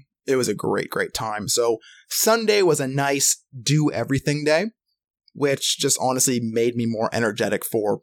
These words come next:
the week ahead. So all in all, just keep yourself moving forward. Don't have any of those nothing days. Just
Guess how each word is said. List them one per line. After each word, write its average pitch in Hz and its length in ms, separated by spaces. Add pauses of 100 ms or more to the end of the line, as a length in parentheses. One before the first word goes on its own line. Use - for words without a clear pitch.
the 107 60
week - 200
ahead. - 300 (420)
So 147 160
all 202 140
in 185 40
all, 208 200
just - 300
keep 156 180
yourself 156 280
moving 147 200
forward. 127 380
Don't 123 160
have 139 140
any 135 120
of 135 40
those 131 140
nothing 123 360
days. 98 260
Just - 160